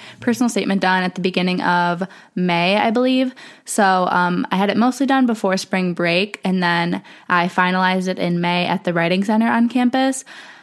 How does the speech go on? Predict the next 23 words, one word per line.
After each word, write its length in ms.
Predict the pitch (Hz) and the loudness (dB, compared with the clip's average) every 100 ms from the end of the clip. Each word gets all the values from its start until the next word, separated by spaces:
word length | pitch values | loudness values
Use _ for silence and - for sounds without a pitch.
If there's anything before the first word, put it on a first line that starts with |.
| _ _ - | _ _ -2
Another 540 | 208 196 185 208 294 | 0 2 2 2 -2
thing 240 | 302 349 359 | -2 -2 0
that 140 | 349 | 0
I 80 | 349 | 0
was 200 | 339 339 | -2 -4
doing 520 | 311 320 320 330 330 | 0 2 2 0 -2
junior 360 | 262 294 285 294 | -2 2 4 4
year 420 | 294 294 294 294 | 4 2 2 0
was, 540 | 214 202 196 196 190 - - - - | 2 2 2 0 -2 -6 -20 -14 -2
um, 320 | 190 185 175 | 0 2 0
again, 340 | 196 196 190 | 0 0 2
securing 400 | 208 214 196 185 | 0 -2 -2 -2
more 140 | 190 185 | 0 0
leadership 400 | 180 196 254 - | 0 -2 -4 -4
positions. 480 | 254 254 262 262 262 | -2 0 2 2 2
So 100 | 196 | 2
I 200 | 185 185 | 2 2
interviewed 520 | 226 233 233 226 214 | 2 2 2 2 0
for 340 | 196 185 180 | 0 2 0
Pre-Dental 360 | 180 240 226 226 | 0 0 2 0
Club 240 | 226 214 | 0 -2
e-board, 500 | 208 202 196 196 196 - | -2 -2 0 0 -2 -4
and 480 | 190 190 190 190 | -2 -2 -2 -2